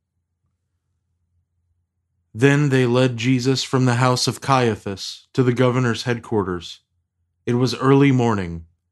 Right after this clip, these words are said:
They themselves did not enter the governor's headquarters, so that they would not be defiled,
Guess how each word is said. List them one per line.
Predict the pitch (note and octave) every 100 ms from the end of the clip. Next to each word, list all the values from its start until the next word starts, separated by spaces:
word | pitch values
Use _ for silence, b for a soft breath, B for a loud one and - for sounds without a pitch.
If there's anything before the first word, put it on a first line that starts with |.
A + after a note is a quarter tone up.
| _ _ _ _ _ _ _ -
They | B2 C#3+
themselves | D3+ D#3+ - C#3+ C3+ C3 B2
did | B2
not | B2 B2
enter | B2 C3 - A#2
the |
governor's | A2+ A#2+ A2+ A2+ G#2+
headquarters, | B2 A#2 - G2+ F#2+ F#2+ - - _ _ _ _
so | -
that | C3 C3
they | B2+
would | B2
not | B2 C#3 A#2
be | A2+
defiled, | G#2+ - B2 A2 F#2+ F#2